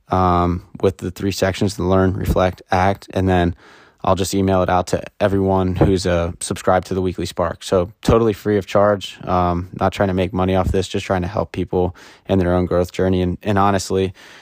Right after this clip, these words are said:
just create a conversation. Like, I would love to talk with people about whether they had read the book or whether they read this and wanna talk more and just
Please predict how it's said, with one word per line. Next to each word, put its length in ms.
just 340
create 300
a 60
conversation. 680
Like, 300
I 80
would 140
love 300
to 280
talk 260
with 140
people 240
about 400
whether 160
they 160
had 140
read 160
the 60
book 280
or 80
whether 240
they 160
read 320
this 320
and 240
wanna 180
talk 320
more 300
and 180
just 200